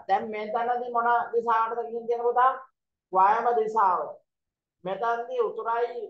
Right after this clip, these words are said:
ඊශානයි ආසන්නයි. එතකොට ඊශාන කියලා හිතුවයි. මෙතනත් ඊශාන. ඊට පස්සේ මෙතනදී පල්ලෙහාට ඇන්දොත් මොන පැත්තටද? ගිනි කොන පැත්තට මේ. ආයි මෙතන ඊශාන පැත්තට. නැත්තම් මේ පැත්ත නැගෙනහිර පැත්තට හිතුවයි.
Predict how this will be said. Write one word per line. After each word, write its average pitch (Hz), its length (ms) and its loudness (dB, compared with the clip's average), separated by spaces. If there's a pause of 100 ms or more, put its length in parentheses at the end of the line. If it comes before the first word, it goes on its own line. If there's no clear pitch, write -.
(260)
ඊශානයි 220 640 0
ආසන්නයි. 220 460 2
එතකොට 233 300 0
ඊශාන 214 440 -2
කියලා 220 240 -2
හිතුවයි. 196 420 0 (720)
මෙතනත් 220 480 -2
ඊශාන. 214 480 2 (920)
ඊට 190 100 -4
පස්සේ 220 260 2
මෙතනදී 240 540 -2
පල්ලෙහාට 233 480 4
ඇන්දොත් 233 440 -2
මොන 220 240 -2
පැත්තටද? 233 540 -4
ගිනි 226 240 -4
කොන 233 240 4
පැත්තට 196 340 0
මේ. 233 140 -10 (1200)
ආයි 214 320 4
මෙතන 214 300 -4 (120)
ඊශාන 226 540 0
පැත්තට. 202 320 -4 (220)
නැත්තම් 208 360 -4
මේ 208 180 -4
පැත්ත 214 260 -4
නැගෙනහිර 208 420 -4
පැත්තට 202 280 -2
හිතුවයි. 170 380 -4